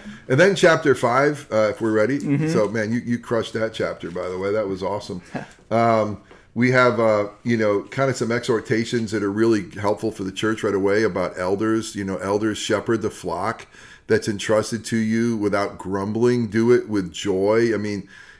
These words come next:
Speaker 2: you know, it's a privilege, uh, as Paul has said, that anyone who desires to be an elder, it's, it's a noble calling. But it also says, "Hey, by the way, treat elders with respect." You know, that, you know, that they, there's this beautiful, like, God has raised up the leaders, and, uh,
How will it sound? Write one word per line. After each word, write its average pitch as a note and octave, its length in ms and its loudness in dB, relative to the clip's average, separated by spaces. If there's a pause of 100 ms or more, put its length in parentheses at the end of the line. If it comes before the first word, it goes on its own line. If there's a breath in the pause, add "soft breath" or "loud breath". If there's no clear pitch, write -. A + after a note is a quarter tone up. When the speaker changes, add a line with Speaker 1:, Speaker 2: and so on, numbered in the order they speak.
Speaker 2:
you C3 100 2
know, A2 200 4
it's A#2+ 180 0
a G#2 80 -4
privilege, A#2+ 720 2
uh, F#2+ 280 0
as G2+ 260 0
Paul A#2 400 2
has G#2+ 200 -2
said, A2 460 2
that F#2+ 220 -2 (360 soft breath)
anyone A2+ 360 2
who G#2+ 100 -2
desires G2+ 460 0
to G2 80 -6
be G#2 260 0
an A2 140 -2
elder, G#2 380 0
it's, F#2+ 200 0
it's F#2+ 160 -8
a F2+ 40 -4
noble G2 360 2
calling. G#2 580 -6
But G2+ 100 0
it G#2+ 120 0
also C#3 320 2
says, G#2 320 0
"Hey, A#2+ 100 0
by A2+ 200 0
the A2+ 100 2
way, A#2 300 2 (340 loud breath)
treat B2 440 0
elders G#2 380 0
with G2 140 -2
respect." G2 640 -6
You G2 140 -6
know, F#2+ 200 -2
that, F#2+ 100 -4
you F#2+ 60 -6
know, F#2+ 160 0
that F#2 220 0
they, G2+ 320 2 (380 loud breath)
there's A2 240 2
this G#2+ 280 -2
beautiful, A2 720 0
like, F#2 380 -2 (360 loud breath)
God G#2+ 260 2
has F#2+ 140 0
raised G#2 300 2
up G#2 180 0
the G2+ 80 0
leaders, G2 600 -2
and, F#2+ 280 -6
uh, F2+ 300 -2